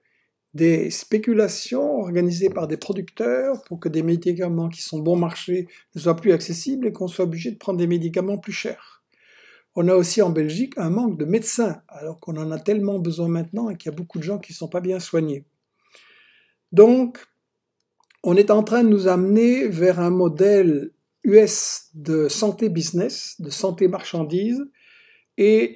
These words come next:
il est temps de dire que la santé, c'est pas une marchandise, c'est un droit. Et ça veut dire qu'il faut vraiment affronter nettement le problème des intérêts, euh, financiers qui sont là derrière.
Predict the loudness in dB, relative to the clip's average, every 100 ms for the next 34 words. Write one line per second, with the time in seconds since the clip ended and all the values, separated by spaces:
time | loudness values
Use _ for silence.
0 | 0 4 4 2 0 0 -2 -2 -4 -2
1 | 0 0 -2 -4 -4 -4 -6 -6 -4 -4
2 | -2 -2 -4 -6 -6 -4 -6 -6 -4 -4
3 | -2 -4 -6 -10 _ _ _ _ _ _
4 | _ _ _ _ 2 6 10 10 8 6
5 | -6 -14 -6 -2 0 0 -2 -4 2 4
6 | 6 6 4 -2 -6 -4 0 0 2 0
7 | 2 2 2 2 -4 -10 _ _ _ _
8 | -6 -4 0 0 2 0 0 -2 -4 -2
9 | -2 -2 -2 -2 0 -4 -8 _ _ _
10 | 0 2 2 2 -2 0 2 2 4 4
11 | 4 0 -10 _ -20 -20 -20 -12 -8 -2
12 | -2 0 -2 2 2 0 -8 _ -20 -20
13 | -10 -4 -2 -4 -6 -12 -2 2 2 0
14 | -4 -6 -8 -4 0 0 0 -4 -8 -12
15 | -18 -20